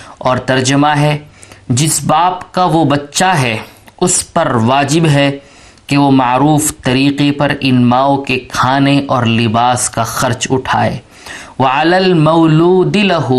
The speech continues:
جس بچے کا، جس باپ کا وہ بچہ ہے، وعلی الْمَوْلُودِ لہ، جس باپ کا وہ بچہ ہے اس پر واجب ہے، اس پر ضروری ہے،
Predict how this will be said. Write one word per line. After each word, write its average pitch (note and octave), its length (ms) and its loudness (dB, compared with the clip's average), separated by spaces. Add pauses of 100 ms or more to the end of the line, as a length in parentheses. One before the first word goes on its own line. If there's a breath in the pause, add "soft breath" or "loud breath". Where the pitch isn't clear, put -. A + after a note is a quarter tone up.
(840 loud breath)
جس C3 580 -2
بچے F3+ 640 -2
کا، C3+ 200 0 (220)
جس C3+ 380 -2
باپ D#3+ 460 0
کا C3+ 180 2 (160)
وہ C#3 260 2
بچہ D3 560 -2 (100)
ہے، A#2 200 -2 (300)
وعلی B2 360 0
الْمَوْلُودِ D#3 840 2
لہ، D3 640 0 (460 loud breath)
جس F#3 340 -2
باپ D#3 440 -2
کا D3+ 100 -2
وہ C#3 140 2
بچہ C3 540 -2
ہے A#2+ 240 -4
اس - 280 -4
پر C#3+ 120 -2 (180)
واجب B2+ 500 0
ہے، B2+ 320 -2 (120)
اس - 260 -4
پر B2 160 -2
ضروری C3+ 640 0
ہے، C3 260 0